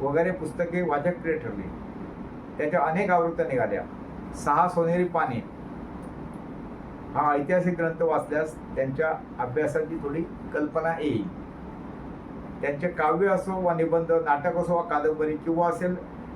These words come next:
असोत ऐतिहासिक ग्रंथ, त्यात हिंदू धर्माची महत्ता आणि देशप्रेम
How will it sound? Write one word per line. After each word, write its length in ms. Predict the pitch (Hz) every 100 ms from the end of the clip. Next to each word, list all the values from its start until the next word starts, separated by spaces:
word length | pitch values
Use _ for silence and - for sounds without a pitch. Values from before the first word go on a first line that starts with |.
| -
असोत 280 | 143 190 175
ऐतिहासिक 560 | 156 156 185 175 190
ग्रंथ, 300 | 160 165 165 131 -
त्यात 120 | 151 151
हिंदू 240 | 139 180
धर्माची 440 | 170 165 175 175 170
महत्ता 420 | 147 165 - 143
आणि 360 | - - 139
देशप्रेम 460 | 143 160 - 156